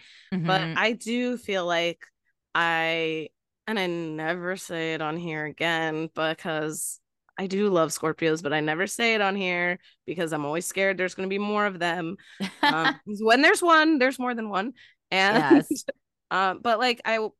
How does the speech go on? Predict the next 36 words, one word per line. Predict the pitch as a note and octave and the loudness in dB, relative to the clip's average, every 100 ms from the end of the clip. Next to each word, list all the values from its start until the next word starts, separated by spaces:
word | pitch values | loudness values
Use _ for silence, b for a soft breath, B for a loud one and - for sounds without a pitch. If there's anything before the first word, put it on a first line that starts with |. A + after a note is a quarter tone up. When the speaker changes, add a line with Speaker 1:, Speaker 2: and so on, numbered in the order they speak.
| _ | _
Speaker 1:
told | - B3+ A#3 | -14 -12 -4
you | |
guys | G#3 F#3 | -2 0
I | F#3 | 0
went | F3+ F3+ F#3 | 0 -2 -6
to | F#3 F3+ F3 - _ _ - | -6 -4 -6 -10 _ _ -10
the | G3 | -4
beach | C#4 D#4 | -2 -2
with | A3+ G#3+ | -6 -8
a | |
Scorpio | - F#3 F3 F3+ F3 | -4 -4 -2 -4 -2
friend, | F3+ F3 | -2 0
and | F3 | -2
it | F3 | -4
was, | F3 G3 | -4 -4
like, | F#3+ | -4
the | G#3+ | -4
best | F#3+ F#3 G3 - - b - | 0 4 4 2 -10 b -6
because | G3 G#3+ | -2 -2
we | A3 | 0
were | A3 G#3 - | -2 -2 -4
just | A3+ - - | -6 -4 -2
swimming | A3 A#3 G#3+ | 0 2 0
the | F#3 | -2
whole | G3+ G3+ | -4 -4
time. | - F#3+ E3+ D3+ C3+ | -2 -2 -2 -6 -2
We | F3+ | 0
didn't | G#3+ G#3 G3 | 2 0 -2
get | F#3+ - | -2 0
all | F3+ F#3+ | 0 0
in | F#3+ | -2
the | |
Speaker 2:
Mm. | F#3+ | -4
Speaker 1:
sand, | F3+ F#3 E3 D#3 D#3 | -4 -4 -4 -8 -4
you | F3 | -2
know? | F3 F#3 | 0 0